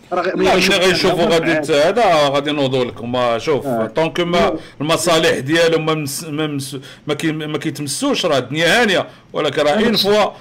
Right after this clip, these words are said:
Speaker 2: راك شتي غير عربيط اش داروا عليه، يعني، ها باش تعرف، لان
Speaker 1: آه.
Speaker 2: اللوبي ديال،
Speaker 1: آه.
Speaker 2: ديال تونس ومصر راه قوي، وقوي جدا في افريقيا.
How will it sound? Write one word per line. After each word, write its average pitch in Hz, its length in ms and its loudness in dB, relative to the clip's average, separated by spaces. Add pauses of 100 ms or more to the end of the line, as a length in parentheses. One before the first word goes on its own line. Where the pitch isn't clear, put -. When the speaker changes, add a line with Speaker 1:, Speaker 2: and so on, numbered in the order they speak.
(260)
Speaker 2:
راك 165 140 2
شتي 196 220 2
غير 233 180 4
عربيط 220 540 2
اش 180 300 2
داروا 185 280 4
عليه، 135 220 2
يعني، 127 340 -2
ها 180 120 4
باش 220 180 -2
تعرف، 147 360 -2
لان 135 300 -4
Speaker 1:
آه. 160 340 0
Speaker 2:
اللوبي 180 440 2
ديال، 180 360 0
Speaker 1:
آه. 156 240 4
Speaker 2:
ديال 147 360 -2
تونس 170 420 -2
ومصر 160 560 -2 (420)
راه 135 200 -2
قوي، 175 300 2
وقوي 160 480 0
جدا 170 360 -2
في 139 140 -6
افريقيا. 120 360 -4